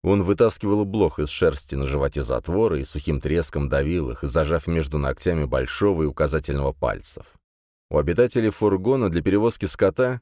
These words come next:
появились свои обычаи и ритуалы. Территория была строго поделена.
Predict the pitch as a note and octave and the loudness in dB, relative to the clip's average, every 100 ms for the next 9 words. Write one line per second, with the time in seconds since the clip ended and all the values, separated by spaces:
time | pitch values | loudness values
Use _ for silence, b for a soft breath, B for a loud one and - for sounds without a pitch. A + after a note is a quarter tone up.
0 | _ - E2+ G2 C3 A#2+ G#2+ G#2+ A2 G2 | _ -2 2 2 2 -2 2 4 4 4
1 | F#2+ A#2+ - A2 G2 G#2+ G#2 E2 A#1 G1+ | 0 -2 0 0 2 4 4 4 0 -6
2 | _ _ _ - F#2 E2 F2 F#2 A2 A#2 | _ _ _ -4 -2 0 2 4 4 2
3 | C3+ C3+ - E2+ D#2+ D#2+ D#2+ E2 D#2 C2+ | 0 0 2 0 0 -2 0 0 0 -2
4 | G#1 - | -4 -10